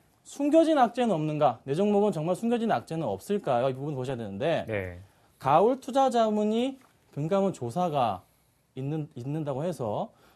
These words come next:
Speaker 1: 여러 종목들이 빠그라졌죠. 뭐 웰크론 한택을 더불어서 주가 자체가 고점 대비해서 이십오 프로에서 삼십 프로 이상씩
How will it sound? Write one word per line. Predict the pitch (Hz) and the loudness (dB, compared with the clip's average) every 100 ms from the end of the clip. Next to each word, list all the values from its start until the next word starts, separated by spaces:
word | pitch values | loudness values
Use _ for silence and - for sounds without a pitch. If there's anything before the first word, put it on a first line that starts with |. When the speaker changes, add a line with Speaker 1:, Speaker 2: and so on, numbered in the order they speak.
| _ | _
Speaker 1:
여러 | 104 135 220 | -4 0 0
종목들이 | 185 135 147 139 - 123 120 | -2 -4 -6 -6 -8 -8 -6
빠그라졌죠. | 175 190 180 113 98 - 92 92 | -6 -4 -6 -6 -10 -10 -12 -12
뭐 | - 113 | -12 -8
웰크론 | 101 151 - 185 175 | -6 -8 -8 -6 -4
한택을 | 165 175 165 - 160 156 | -4 -8 -6 -6 -6 -6
더불어서 | 113 104 117 110 165 202 214 - _ _ | -8 -6 -8 -4 0 0 0 -12 _ _
주가 | - 131 175 160 160 | -14 -4 2 2 0
자체가 | 104 - 113 147 180 185 | -12 -12 -8 0 0 0
고점 | 135 165 | -6 -4
대비해서 | 135 123 107 98 180 226 - _ _ - | -2 -2 -4 -2 -2 -2 -6 _ _ -10
이십오 | 147 180 180 139 | -6 -4 0 -2
프로에서 | - 147 127 107 160 | -2 -6 -6 -4 -6
삼십 | - 220 254 - | -4 -6 -6 -8
프로 | - 120 | -6 -6
이상씩 | 117 110 104 - 208 | -6 -10 -10 -8 -10